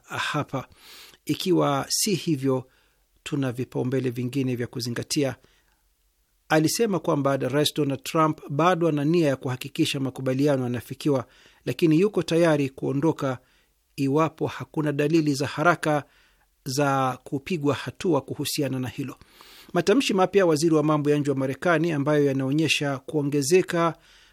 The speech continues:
ah, hali ya kutoridhika na kutopiga hatua juhudi za kutatua orodha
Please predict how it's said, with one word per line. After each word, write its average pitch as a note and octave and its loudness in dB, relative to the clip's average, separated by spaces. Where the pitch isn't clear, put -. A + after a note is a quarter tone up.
ah, C3+ -6
hali D#3+ 2
ya C#3+ 2
kutoridhika D3 -2
na C#3+ -2
kutopiga D3+ 0
hatua E3+ 0
juhudi D#3 2
za D3+ -2
kutatua D3 2
orodha F#3 8